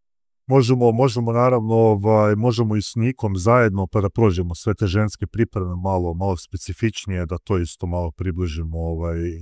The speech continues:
ljudima kako to sve zapravo izgleda, jer,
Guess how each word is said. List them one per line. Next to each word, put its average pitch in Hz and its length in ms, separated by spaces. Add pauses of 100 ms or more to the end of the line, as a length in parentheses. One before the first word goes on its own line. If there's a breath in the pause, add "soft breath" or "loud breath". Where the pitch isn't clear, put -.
(120)
ljudima 95 380
kako - 300
to 95 120
sve - 200
zapravo 90 420
izgleda, 95 540 (580)
jer, 95 500